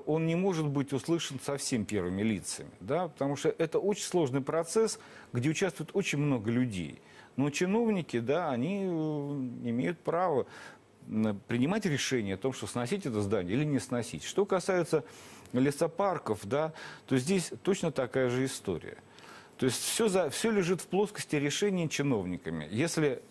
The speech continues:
принимается решение, что эта земля вдруг выводится из охранного фонда и передается под строительство чего-то, то, значит, будет стройка. И что вы можете с этим сделать? Ну вот, ну вот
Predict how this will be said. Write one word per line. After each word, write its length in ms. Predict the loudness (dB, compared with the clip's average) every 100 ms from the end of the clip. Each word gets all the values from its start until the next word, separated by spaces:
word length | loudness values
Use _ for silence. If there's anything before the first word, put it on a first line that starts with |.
| -4
принимается 540 | 0 2 2 2 0
решение, 420 | -2 0 2 2
что 160 | 2 0
эта 140 | 0
земля 380 | -2 0 0 0
вдруг 280 | 0 -2 0
выводится 640 | 0 2 2 2 -2 0 0
из 360 | 2 0 2
охранного 560 | 0 -2 0 0 0 -2
фонда 460 | 0 0 2 4 2
и 160 | 2
передается 680 | 0 0 2 2 2 0 -4
под 160 | -6
строительство 680 | -4 0 2 0 -2 -2 -4
чего-то, 600 | 0 2 4 2 2 -2 -4 -18 -16 -14 -14 -14 -16 -20 -20 0
то, 340 | 2 2 0
значит, 440 | 0 -2 0 -2 -4 -12 -14 -20 -20 -8
будет 240 | -4 -2 -4
стройка. 640 | -4 -2 -2 -4 -8 -10 -10 -18 -20 -20 -10
И 60 | -6
что 180 | 0
вы 100 | 2
можете 280 | 4 2 -2
с 100 | -10
этим 200 | -2 -2
сделать? 380 | 0 -2 -4 -6 0
Ну 100 | 2
вот, 220 | 2 2
ну 120 | 0
вот 120 | 0